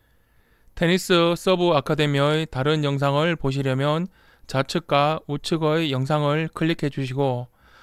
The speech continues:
구독을 원하시면 오른쪽 아래의 구독 버튼을 클릭해 주세요. 좋아요 버튼 클릭과 구독 버튼 클릭을 해주시고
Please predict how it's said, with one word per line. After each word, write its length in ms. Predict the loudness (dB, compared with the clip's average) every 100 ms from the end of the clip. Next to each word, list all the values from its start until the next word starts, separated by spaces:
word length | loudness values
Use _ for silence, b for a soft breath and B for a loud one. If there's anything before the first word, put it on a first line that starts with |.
| b b
구독을 460 | -4 0 4 4 4
원하시면 640 | 2 0 0 0 0 0 -4
오른쪽 600 | -4 -2 -2 -2 -2 -4 -2
아래의 520 | 0 2 2 0 -4
구독 400 | -6 -2 -2 -2
버튼을 480 | -6 -2 -2 0 -2 -4
클릭해 400 | -4 -4 -4 -8
주세요. 400 | -8 -8 -10 -14 _ _ b b b b b b
좋아요 440 | 2 6 6 6
버튼 260 | 2 0 -4
클릭과 720 | -2 -4 -2 0 2 0 -4 -8
구독 300 | -2 0 0
버튼 280 | -4 -4 -8
클릭을 640 | -6 -4 -2 0 -2 -4 -8
해주시고 640 | -8 -8 -4 -2 0 -2